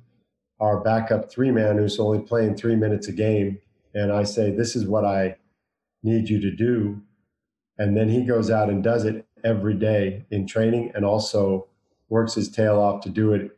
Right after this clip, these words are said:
in our individual sessions and our small group sessions. And we see development and growth, then, then his role's changing. You know, i-, if I say to George Blagojevich, "Hey, if you, uh, defend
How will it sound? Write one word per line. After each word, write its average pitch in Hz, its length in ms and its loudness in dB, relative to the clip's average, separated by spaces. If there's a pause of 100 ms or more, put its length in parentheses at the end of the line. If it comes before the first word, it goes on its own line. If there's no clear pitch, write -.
in 104 120 2
our 98 160 2
individual 104 560 2
sessions 98 680 -2 (360)
and 107 120 0
our 95 100 0
small 107 380 0
group 123 220 0
sessions. 98 580 -2 (400)
And 104 140 0
we 113 120 2
see 120 300 -2
development 107 560 0
and 95 120 -2
growth, 104 440 -2 (760)
then, 104 760 0
then 113 140 0
his 110 220 0
role's 117 360 -2
changing. 87 460 -4 (280)
You 101 140 0
know, 104 400 2
i-, - 140 -6 (100)
if 110 180 -6
I 120 140 2
say 110 340 0
to 104 500 -2 (640)
George 117 240 2
Blagojevich, 104 760 0
"Hey, 110 220 2
if 101 180 -4
you, 113 500 2 (840)
uh, 98 320 -2
defend 110 600 0